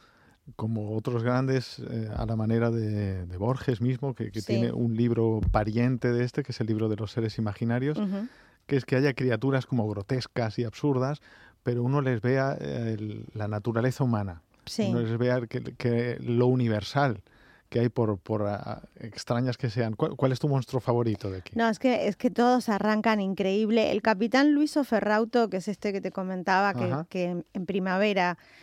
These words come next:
Speaker 2: cambia la piel vieja y emerge lustroso y rosado como un recién nacido. Es buenísimo.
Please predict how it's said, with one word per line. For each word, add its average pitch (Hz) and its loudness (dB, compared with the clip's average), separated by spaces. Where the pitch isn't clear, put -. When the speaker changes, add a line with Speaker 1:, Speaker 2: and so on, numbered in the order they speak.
Speaker 2:
cambia 196 0
la 185 2
piel 196 0
vieja 185 0
y 190 -4
emerge 196 -2
lustroso 214 0
y 220 0
rosado 202 0
como 190 -4
un 202 -4
recién 196 -4
nacido. 185 -2
Es 214 0
buenísimo. 202 -2